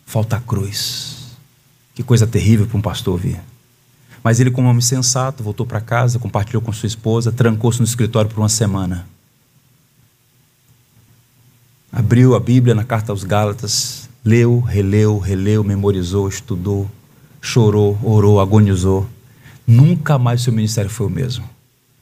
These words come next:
Se isso acontece na vida de um pregador, imagine na sua vida. Você precisa conhecer mais a mensagem da cruz.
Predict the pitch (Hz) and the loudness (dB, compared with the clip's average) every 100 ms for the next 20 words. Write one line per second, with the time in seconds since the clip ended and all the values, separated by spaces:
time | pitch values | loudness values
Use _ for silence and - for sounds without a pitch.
0 | _ - 170 190 175 156 160 156 160 147 | _ -2 2 2 2 -2 -2 0 0 0
1 | 147 160 165 139 120 147 165 127 123 175 | 0 -2 -4 -2 0 2 2 0 2 4
2 | 143 - - - _ - 165 - 214 196 | 4 2 -4 -16 _ -8 -6 -4 -4 -2
3 | 226 151 - - _ _ _ _ _ _ | -2 -4 -6 -14 _ _ _ _ _ _
4 | _ _ - - - 135 185 156 - 156 | _ _ -20 -20 0 2 2 0 0 2
5 | - - 175 160 156 135 120 117 120 127 | 2 0 2 0 2 2 4 4 4 4
6 | 120 110 107 104 98 92 87 92 87 - | 4 0 0 -4 -4 -6 -8 -10 -10 -12
7 | - - | -18 -20